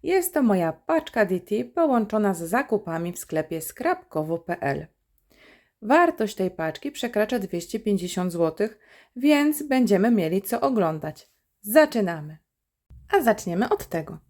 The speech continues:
Te magiczne przyrządy to nożyki drewniane do masła, które w skrapowym świecie z powodzeniem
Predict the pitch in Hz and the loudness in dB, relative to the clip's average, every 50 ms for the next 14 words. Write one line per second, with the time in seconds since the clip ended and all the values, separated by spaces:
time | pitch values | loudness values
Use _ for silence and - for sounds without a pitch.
0 | _ _ _ _ - - - - - - - - - - - 403 403 311 226 214 | _ _ _ _ -20 -20 -20 -20 -20 -18 -16 -16 -4 4 6 6 6 6 6 4
1 | 196 302 - - 240 214 208 - - 196 175 180 165 156 156 151 185 233 285 269 | 2 -2 -2 0 -2 -2 -2 -2 -6 -6 -4 -4 -4 -4 -2 -2 -2 -2 -2 -4
2 | - _ _ - - - - - - - - - - - - 262 254 254 349 330 | -8 _ _ -20 -20 -20 -20 -20 -20 -20 -20 -20 -20 -6 2 4 4 4 6 4
3 | 233 196 170 180 185 - - 220 226 233 - - 196 202 190 156 151 151 151 156 | 2 2 2 0 -4 -4 -4 -4 -4 -6 -4 2 2 2 2 2 -2 -2 -2 -2
4 | 175 202 190 180 170 156 147 143 - - - 180 214 240 240 - _ _ - - | -4 -2 0 0 2 2 2 0 -2 -4 -4 -4 -4 -4 -6 -10 _ _ -20 -20
5 | - _ _ - - 381 359 269 233 214 208 208 - 202 196 196 196 190 180 180 | -20 _ _ -8 -2 2 6 6 6 6 6 4 4 4 6 6 6 4 2 0
6 | - - - 170 170 - 269 294 269 214 196 190 - - 196 185 185 - - 190 | -2 0 0 -2 2 2 2 2 4 2 0 0 -2 -2 -2 -2 -2 0 0 0
7 | 190 196 190 - - - - 339 359 220 175 170 170 165 165 165 180 196 226 233 | 0 0 -2 -6 -8 -2 0 0 2 2 0 -2 0 -2 -2 0 0 0 -2 -2